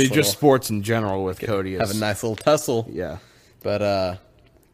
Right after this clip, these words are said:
Speaker 2: We'll figure
Speaker 1: oh,
Speaker 2: it out.
Speaker 1: I'd love to have Cody back on this thing and talk about how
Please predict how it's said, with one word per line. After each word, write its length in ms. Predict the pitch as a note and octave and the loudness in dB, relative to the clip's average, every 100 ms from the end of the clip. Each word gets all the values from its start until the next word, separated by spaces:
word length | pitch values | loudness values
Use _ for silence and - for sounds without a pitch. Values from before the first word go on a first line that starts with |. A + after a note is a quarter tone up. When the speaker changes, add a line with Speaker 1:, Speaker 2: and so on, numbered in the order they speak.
| _ | _
Speaker 2:
We'll 100 | G#3+ | 2
figure 140 | - B2 A#2 | 4 6 6
Speaker 1:
oh, 0 | |
Speaker 2:
it 40 | |
out. 40 | C#3 | 4
Speaker 1:
I'd 140 | C3 | 2
love 340 | A2+ A2+ A#2 | 2 2 0
to 100 | B2+ | -2
have 200 | A#2+ A2 | -2 -2
Cody 240 | - A#2 G#2 | -2 -2 -2
back 260 | G2 F#2+ | -2 -4
on 140 | G2 G2 | -4 -6
this 160 | G2 | -8
thing 180 | - F#2+ | -8 -8
and 100 | F2+ | -8
talk 220 | G2+ F2+ | -6 -8
about 220 | F#2 F2 - | -6 -10 -6
how 400 | G2+ F#2 F2+ | -4 -4 -4